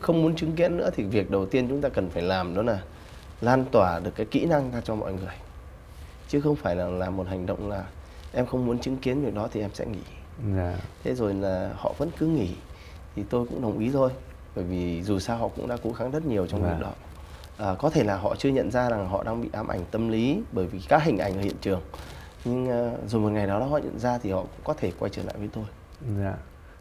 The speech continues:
Speaker 2: Thật ra thì nghe anh Việt kể về cảnh, à, những người mất ấy, họ ôm nhau ấy. Ví dụ như là mẹ ôm con này, hoặc là vợ ôm chồng này,
Speaker 1: Dạ.
Speaker 2: mà anh phải gỡ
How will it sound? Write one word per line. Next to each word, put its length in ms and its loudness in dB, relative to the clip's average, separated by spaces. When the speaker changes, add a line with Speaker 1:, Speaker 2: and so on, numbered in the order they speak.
Speaker 2:
Thật 160 0
ra 340 4
thì 140 2
nghe 320 6
anh 180 4
Việt 160 6
kể 200 6
về 300 2
cảnh, 160 2
à, 240 0
những 220 2
người 160 6
mất 320 2
ấy, 80 -2
họ 180 4
ôm 220 4
nhau 120 2
ấy. 200 -4
Ví 100 6
dụ 100 6
như 140 2
là 100 0
mẹ 280 2
ôm 240 0
con 260 0
này, 100 -4
hoặc 180 0
là 100 0
vợ 240 2
ôm 220 0
chồng 160 0
này, 80 -10
Speaker 1:
Dạ. 100 -10
Speaker 2:
mà 440 2
anh 220 0
phải 260 -4
gỡ 120 0